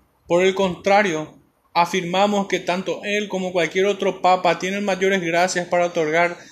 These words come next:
más precisamente el Evangelio, poderes, dones de sanidad, etcétera. Primera de Corintios doce nueve. Setenta y nueve.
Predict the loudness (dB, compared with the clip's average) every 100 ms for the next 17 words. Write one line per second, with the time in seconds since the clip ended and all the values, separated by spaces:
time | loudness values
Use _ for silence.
0 | _ -18 -8 2 2 2 -2 -4 -2 -2
1 | -2 -2 0 0 2 0 -2 -4 0 2
2 | 0 -4 -8 -2 0 2 0 0 -2 -4
3 | -4 -2 0 -2 -4 -6 -6 -4 -4 -4
4 | -4 -8 -8 -4 -4 -2 -4 -6 -10 -6
5 | -2 0 0 0 -4 -4 -6 -6 -6 -8
6 | -6 -6 -8 -18 _ _ _ _ _ _
7 | _ -6 -6 0 0 0 -2 -4 -4 -6
8 | -8